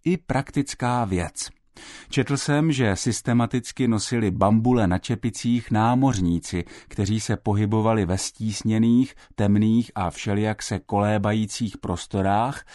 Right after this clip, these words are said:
a bambule jim prý sloužily jako jakási pojistka proti praštění se do hlavy. Jak něco cvrnklo o bambuli, znamenalo to: "Pozor, příště ti něco cvrnkne do hlavy." Ovšem slovo bambule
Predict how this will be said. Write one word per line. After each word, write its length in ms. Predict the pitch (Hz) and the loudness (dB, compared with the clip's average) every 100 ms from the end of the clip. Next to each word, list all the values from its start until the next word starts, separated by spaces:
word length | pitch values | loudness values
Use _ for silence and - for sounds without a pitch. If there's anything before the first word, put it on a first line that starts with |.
| - - | -20 -4
a 180 | 107 90 | 0 0
bambule 680 | 80 104 110 117 127 139 156 | 4 4 4 4 2 2 2
jim 240 | 135 139 | 0 0
prý 240 | 139 131 98 | 0 -2 -2
sloužily 600 | - 107 113 123 135 139 | 0 0 2 0 0 0
jako 260 | 120 127 | 0 -2
jakási 580 | 117 110 123 127 - 107 | -2 -2 -2 -2 -2 -4
pojistka 680 | - 85 95 101 - - 139 | -2 0 0 -2 -8 -6 -6
proti 480 | 120 113 - 127 123 _ | -2 -4 -2 -4 -4 _
praštění 720 | - 104 107 - 117 107 113 107 | -2 -2 -2 -2 2 4 4 2
se 220 | 117 107 | -2 -2
do 180 | 95 87 | 0 0
hlavy. 360 | 87 85 78 - _ _ _ - - - | -2 -2 -6 -18 _ _ _ -20 -18 -4
Jak 280 | 113 123 - | 0 0 0
něco 300 | 113 - 95 | -2 -2 -6
cvrnklo 520 | - 104 107 - 90 | -2 0 0 0 -4
o 140 | - 98 | -2 2
bambuli, 560 | 117 131 131 139 147 143 _ | 4 4 4 4 4 0 _
znamenalo 560 | 85 98 101 107 104 95 | -2 2 4 4 2 0
to: 200 | - 82 - | -4 -10 0
"Pozor, 480 | 117 117 123 127 123 | 0 4 2 2 -2
příště 440 | - 110 - 110 | -8 -8 -6 -6
ti 200 | - 101 | -2 0
něco 360 | 92 95 - 92 | 0 -2 -4 -6
cvrnkne 540 | - 85 90 90 87 | -4 -6 -6 -4 -4
do 140 | 85 73 | -2 -4
hlavy." 400 | 78 76 80 - _ _ _ _ - - - - - | -4 -4 -8 -10 _ _ _ _ -20 -20 -18 -18 -6
Ovšem 440 | 98 - 139 101 85 | -4 2 2 2 0
slovo 520 | - 98 98 104 165 | -2 0 2 2 0
bambule 680 | 113 98 95 98 98 156 | 2 2 2 4 4 2